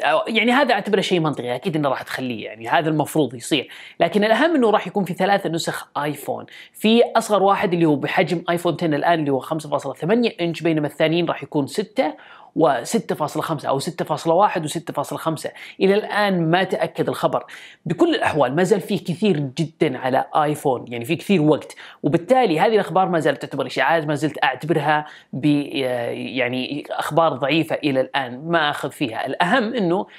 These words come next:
راح يكون في أكثر من حجم لآيفون القادم.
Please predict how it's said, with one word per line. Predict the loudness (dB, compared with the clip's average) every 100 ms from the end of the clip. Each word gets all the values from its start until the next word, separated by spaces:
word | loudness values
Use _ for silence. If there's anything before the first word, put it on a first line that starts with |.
| -10 -6
راح | -2
يكون | 0 2
في | 2 0
أكثر | 0 0 -2
من | -4
حجم | -2 0 0 -2 -4 _
لآيفون | -6 -4 -4 0 0 0 0 0 0 -4 -12
القادم. | -6 -2 0 -2 -10